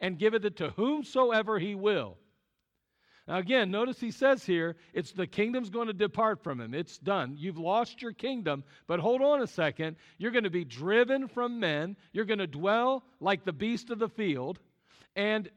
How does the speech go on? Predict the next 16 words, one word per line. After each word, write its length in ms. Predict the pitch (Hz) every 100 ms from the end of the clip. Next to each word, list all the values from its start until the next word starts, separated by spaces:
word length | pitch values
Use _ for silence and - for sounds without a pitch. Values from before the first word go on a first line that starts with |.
| _ -
it's 180 | 202 -
going 260 | 233 233
to 60 | 202
take 320 | - 208 165
place. 480 | - 240 190 170 - _ -
I 60 |
mean, 160 | 208 196
look 120 | 262
at 60 | 185
this. 160 | 127
You're 80 | 196
gonna 140 | 196 151
eat 280 | 208 233 175
grass 420 | 180 196 214 185
as 100 | 131
oxen. 580 | 127 143 - 254 254